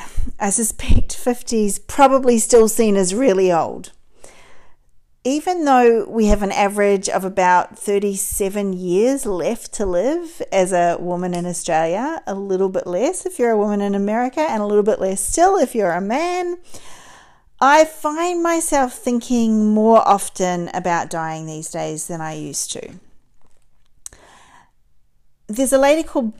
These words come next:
Bo-, Bronnie Ware. Uh, she's an Australian author, and she's worked as a palliative carer. She wrote a book in two thousand eleven called The Top Five Regrets of the Dying. And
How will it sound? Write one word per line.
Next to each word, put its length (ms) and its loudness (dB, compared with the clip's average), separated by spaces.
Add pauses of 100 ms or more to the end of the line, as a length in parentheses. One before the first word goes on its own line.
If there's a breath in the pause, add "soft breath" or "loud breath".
(140)
Bo-, 180 4 (100)
Bronnie 440 4
Ware. 460 -2 (180)
Uh, 160 0
she's 240 2
an 60 0
Australian 440 2
author, 480 -2
and 460 -6
she's 520 2
worked 260 -2
as 80 -6
a 80 0
palliative 800 -8
carer. 640 -8 (680 loud breath)
She 280 6
wrote 200 4
a 60 -2
book 240 -2
in 80 0
two 160 -6
thousand 380 0
eleven 560 -4
called 260 -6
The 80 -6
Top 400 -4
Five 420 -4
Regrets 600 -8 (120)
of 140 -10
the 80 -8
Dying. 720 -10 (640 soft breath)
And 340 -2